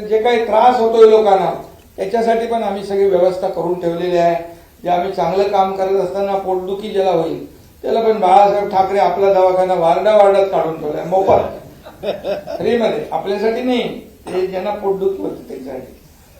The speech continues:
त्यामुळे हे सगळी व्यवस्था आम्ही केली आहे. आणि सगळ्यात महत्त्वाचं म्हणजे शासन आपल्या दारी हा आम्ही प्र-, हा लोकाभिमुख आम्ही हा कार्यक्रम सुरू केला.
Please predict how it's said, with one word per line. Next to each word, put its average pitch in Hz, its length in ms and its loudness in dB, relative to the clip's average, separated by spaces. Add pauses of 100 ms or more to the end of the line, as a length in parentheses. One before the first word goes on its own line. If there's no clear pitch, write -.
(120)
त्यामुळे 226 500 2
हे 233 140 0
सगळी 226 380 -4
व्यवस्था 208 460 -2
आम्ही 170 200 -4
केली 156 300 -10
आहे. 196 300 -8 (280)
आणि 175 240 -6
सगळ्यात 180 440 0 (100)
महत्त्वाचं 170 460 -4
म्हणजे 196 500 -6 (420)
शासन 220 400 -2
आपल्या 180 320 -4
दारी 147 520 -6 (500)
हा 156 180 0
आम्ही 165 160 -4
प्र-, - 360 -14
हा 151 220 -2
लोकाभिमुख 175 640 -4
आम्ही 147 180 -6
हा 139 120 -8
कार्यक्रम 139 420 -12
सुरू - 220 -14
केला. - 280 -16